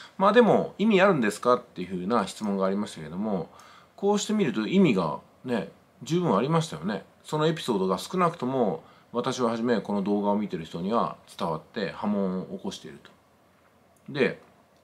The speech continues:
究極自分以外のことには意味があんまりないんですよね。あの、うちにもちっちゃい子がいますけども、大和くんがね、なんかこう、おもちゃで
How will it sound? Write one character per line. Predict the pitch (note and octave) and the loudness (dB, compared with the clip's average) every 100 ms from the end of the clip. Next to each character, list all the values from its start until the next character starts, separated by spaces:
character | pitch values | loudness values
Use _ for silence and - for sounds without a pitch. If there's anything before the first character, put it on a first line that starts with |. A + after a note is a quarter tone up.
| _ _ _ _ - | _ _ _ _ -12
究 | - G3 | -4 -2
極 | A3+ A3+ D3 | 0 0 0
自 | A#2+ | 0
分 | D3+ G3+ G3 | 2 2 4
以 | |
外 | A3+ G#3 | 6 6
の | G2 D#2 - _ _ _ _ - | 2 -4 -14 _ _ _ _ -14
こ | B2+ | -6
と | A2+ A2+ | 0 0
に | G2 | 0
は | F2+ | 2
意 | G3 | 4
味 | F#3+ | 4
が | F#2 C2+ - - - | 2 -4 -10 -20 -10
あ | C3 | -4
ん | G3 | -2
ま | |
り | G#3+ | 0
な | C#3+ | -2
い | |
ん | D4 | -2
で | - | -4
す | - | -8
よ | - | -14
ね。 | - - - - _ _ _ _ - | -14 -16 -20 -20 _ _ _ _ -10
あ | A2 | -4
の、 | G2 G2 | -2 -2
う | |
ち | D3+ | -2
に | F3 | -2
も | |
ち | A#2 - | -2 -2
っ | |
ち | - | 0
ゃ | D3+ | 0
い | |
子 | G2+ | 0
が | F2 | -4
い | |
ま | D#2+ F#2+ | -2 -4
す | - | -6
け | C#2+ | -8
ど | |
も、 | F2 B2 E2+ - - B2+ | -4 -2 -2 -6 -12 -6
大 | D3 | -2
和 | C#3 | -2
く | - E2 | -2 -8
ん | |
が | C#2+ | -8
ね、 | E2 F2+ - | -8 -10 -8
な | A#2 | -8
ん | |
か | - | -6
こ | - F2+ | -6 -4
う、 | |
お | A#2+ | -2
も | C3 | -2
ち | A#2 | -2
ゃ | |
で | E2 | -2